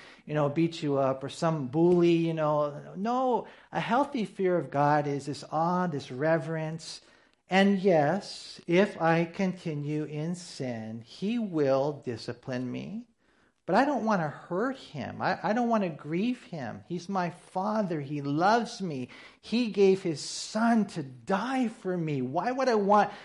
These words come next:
to hurt him? There's this fear of hurting him. And there is a fear of him, you know, dealing with me. I, I think for me, especially as a pastor,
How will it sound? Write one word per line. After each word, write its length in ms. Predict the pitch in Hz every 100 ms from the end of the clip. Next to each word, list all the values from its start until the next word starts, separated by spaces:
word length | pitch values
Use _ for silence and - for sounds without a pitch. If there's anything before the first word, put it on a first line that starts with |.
| -
to 160 | - 156
hurt 380 | 139 214 220 214
him? 420 | - 214 208 180
There's 160 | 180
this 180 | 185 175
fear 720 | - - _ 233 269 226 165 165 - -
of 160 | 160 151
hurting 540 | - 208 240 247 214
him. 280 | 175 160 135
And 140 | 175 277
there 220 | 294 262
is 120 | 247
a 80 | 196
fear 320 | - 175 175
of 120 | 170
him, 340 | - 165 165 175 - _ _
you 60 | 165
know, 80 |
dealing 340 | 165 165 165 160
with 200 | 160 135
me. 480 | 143 143 180 233 226
I, 300 | 139 120 156
I 40 |
think 300 | 175 190 202
for 180 | 202 165
me, 260 | 156 160 214
especially 460 | 226 156 147 -
as 120 | 160 139
a 60 |
pastor, 760 | - 151 151 160 - 196 196